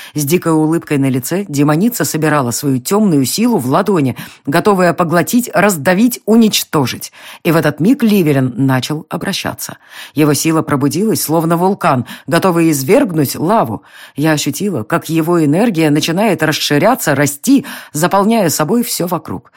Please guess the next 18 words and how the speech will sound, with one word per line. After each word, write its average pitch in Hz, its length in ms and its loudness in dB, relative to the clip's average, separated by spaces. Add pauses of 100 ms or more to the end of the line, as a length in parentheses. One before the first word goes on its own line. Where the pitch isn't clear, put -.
(300)
Тело 139 260 2
Ливелина 127 640 0
начало 139 360 -2
меняться. 147 560 -4 (340)
Кости 196 340 2
ломались 143 640 0
и 185 120 0
перестраивались, 165 920 0 (220)
мускулы 160 540 2
напрягались 135 720 -4
и 165 80 -4
росли, 175 460 -6 (340)
и 208 60 -2
его 147 280 2
кожа 160 360 -2
покрылась 170 640 0
ледяным 139 500 2
панцирем. 110 680 -6